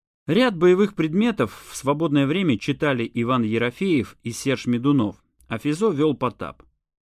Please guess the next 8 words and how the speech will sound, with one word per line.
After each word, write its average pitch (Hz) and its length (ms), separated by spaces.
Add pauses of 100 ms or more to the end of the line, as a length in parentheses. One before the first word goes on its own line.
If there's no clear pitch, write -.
Дополнительно 214 640
было 160 260
набрано 147 420
отделение 127 540
фельдшеров, 127 680
которым 170 440
командовал 131 580
ДОК. 120 360